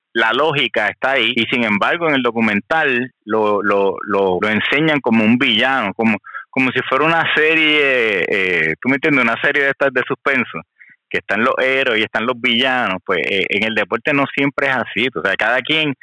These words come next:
está buscando una agenda diferente, pero no quiere decir que son villanos. En este caso, Jerry Krause, eh, pues, yo,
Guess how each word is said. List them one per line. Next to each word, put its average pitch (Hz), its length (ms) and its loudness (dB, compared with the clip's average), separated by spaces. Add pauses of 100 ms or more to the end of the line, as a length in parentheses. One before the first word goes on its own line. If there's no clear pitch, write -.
(180)
está - 300 -4
buscando 135 340 0
una 139 140 2
agenda 139 340 0
diferente, 135 580 0
pero 98 160 -2
no 95 120 0
quiere 120 220 0
decir 131 180 -2
que 131 160 -4
son 135 180 2
villanos. 117 440 0 (580)
En 92 100 -2
este 104 220 -2
caso, 117 260 0
Jerry 113 240 0
Krause, 120 480 -2 (140)
eh, 87 800 -2
pues, 101 240 -2 (160)
yo, 113 240 -2